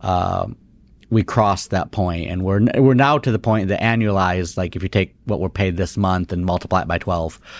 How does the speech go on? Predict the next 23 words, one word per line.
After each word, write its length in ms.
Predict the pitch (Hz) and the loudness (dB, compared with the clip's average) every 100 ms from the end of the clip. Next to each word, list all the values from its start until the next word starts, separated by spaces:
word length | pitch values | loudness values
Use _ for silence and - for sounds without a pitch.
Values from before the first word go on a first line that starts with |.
| - - | -18 -8
um, 420 | - 87 50 - - _ _ - - - | -4 -2 -2 -6 -14 _ _ -20 -18 -2
we're 280 | 104 101 - - - _ - | 2 2 0 -8 -20 _ -8
spending 640 | - 120 110 98 92 92 - | 0 2 2 0 0 -4 -6
close 580 | - 147 165 180 - - | 0 4 6 4 2 -4
to 200 | - 131 | 0 4
nine 480 | 123 117 120 127 | 4 4 4 4
hundred 500 | 120 123 127 117 113 | 4 4 4 4 2
billion 480 | 98 113 127 127 123 | 4 4 4 4 4
on 180 | 110 117 | 2 4
our 120 | 117 | 2
military, 640 | 123 120 127 139 127 127 127 | 2 2 2 2 2 4 2
about 220 | 120 - | 0 0
eight 160 | 110 104 | 0 2
hundred 260 | 110 104 | 2 2
and 160 | 98 95 | 0 2
fifty 300 | 107 95 104 | 0 0 -2
some 320 | - 101 95 | 0 2 2
billion, 560 | 101 101 110 110 113 117 - - - - | 4 4 4 4 2 -2 -12 -20 -8 0
uh, 160 | 101 - - | 0 0 2
but 140 | 147 | 4
a 40 | 143 | 4
trillion 540 | - 151 135 120 101 | 6 6 6 6 4
dollars 720 | 92 85 85 - 98 - - | 2 2 0 -4 -10 -12 -16